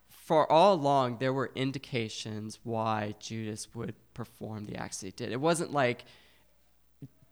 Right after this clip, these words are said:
you know, Judas had the M V P award of disciples. Um, I think there were moments that got him to the,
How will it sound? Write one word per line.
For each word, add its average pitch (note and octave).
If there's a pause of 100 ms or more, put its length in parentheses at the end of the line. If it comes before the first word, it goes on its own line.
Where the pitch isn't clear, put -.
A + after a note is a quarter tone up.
(160)
you C#3
know, A2+
Judas B2+
had A#2
the A#2
M A2+
V A2
P A2
award A2
of G2+
disciples. - (760)
Um, A#2+ (640)
I C3+
think D#3+
there C#3
were C3
moments B2
that -
got B2
him D3
to -
the, A#2+